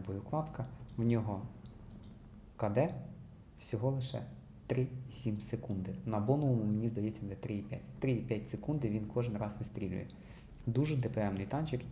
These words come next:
і, е, якщо я не помиляюсь, там три двісті середня шкода на хвилину. Да, три двісті сорок сім. Це один з самих Д П М-них танків, друзі. Багато хто його недооцінює, но на ньому я скатав маленьку кількість боїв і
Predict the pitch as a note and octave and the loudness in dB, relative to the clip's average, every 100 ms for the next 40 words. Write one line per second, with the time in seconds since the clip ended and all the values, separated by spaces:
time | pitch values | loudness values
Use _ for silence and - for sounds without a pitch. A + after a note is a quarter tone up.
0 | - G#2+ G2+ G2 F#2+ - - - - - | 0 2 2 2 -2 -6 -12 -12 -14 -8
1 | A2 G2 F#2+ G2 - A2+ A2+ - A2+ A2 | -4 -2 -2 -4 -4 -2 -2 2 2 4
2 | A2+ C3 D3+ C3 G#2 - B2 A#2+ B2+ C3 | 4 4 4 2 -2 4 6 6 4 2
3 | - - A#2 A2+ A2+ - A2 G#2 G#2 G2 | -2 0 2 2 0 0 0 0 0 -2
4 | F#2 F#2+ F#2 - - D3+ A#2+ B2 - G#2+ | 0 0 -2 -6 -2 0 2 2 0 -4
5 | - G2+ F#2+ G2+ F#2 - - - - G#2 | -4 -6 -6 -6 -6 -8 -12 -10 -2 0
6 | - A#2 A2 C3+ B2+ - C#3+ D3+ D3 B2 | 0 0 4 4 2 0 0 2 2 2
7 | A2 - G2+ G#2 A2 G#2+ - F#2 F#2 - | 2 0 2 2 0 -4 -6 -6 -6 -8
8 | - F#2 - - - - - - A#2 C#3 | -6 -4 -4 -6 -12 -14 -16 -4 4 4
9 | C3+ B2 B2+ G#2+ G2+ G#2 F#2+ - B2 A#2 | 4 0 0 0 0 -2 -4 2 4 6
10 | G#2 G2 - G2+ A#2+ D#3+ - - - - | 4 0 -2 2 2 0 -4 -10 -12 -4
11 | A#2 A2 G2 - - - - - - - | 0 2 0 -2 -10 -16 -16 -16 -16 -16
12 | - - - B2 B2+ A#2 G#2+ G#2 G#2+ - | -14 -6 4 6 8 6 6 4 2 -2
13 | G#2+ A2 G2+ - - - - A#2 A#2 G#2+ | -2 2 0 0 -10 -16 -8 0 2 2
14 | G#2 - G2 G#2 G2 - - B2+ E3 - | -2 -4 -4 -2 -4 -4 0 2 2 -2
15 | A#2+ G#2+ G2+ | -2 0 0